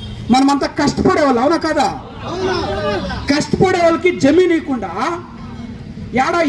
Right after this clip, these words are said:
ఏసీ రూమ్ లో ఉండే కూకో ఉండే వాళ్ళకి జమీన్లు మంజూరు చేస్తా ఉన్నారు. పనుండే వాళ్ళకి కానీ పనిచ్చేదే, పనుండే వాళ్ళకి కానీ పనిచ్చేదే. ఈ పొద్దు వాళ్ళకి సవరారు ఎకరాలు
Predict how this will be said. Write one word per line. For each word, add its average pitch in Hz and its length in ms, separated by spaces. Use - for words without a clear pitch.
ఏసీ 359 260
రూమ్ 339 180
లో 339 80
ఉండే 302 220
కూకో 320 220
ఉండే 294 160
వాళ్ళకి 294 220
జమీన్లు 311 420
మంజూరు 294 300
చేస్తా 277 300
ఉన్నారు. 220 220
పనుండే 381 360
వాళ్ళకి 349 240
కానీ 370 220
పనిచ్చేదే, 330 500
పనుండే 381 360
వాళ్ళకి 339 200
కానీ 339 200
పనిచ్చేదే. 302 480
ఈ 262 120
పొద్దు 302 260
వాళ్ళకి 294 260
సవరారు 339 400
ఎకరాలు 320 260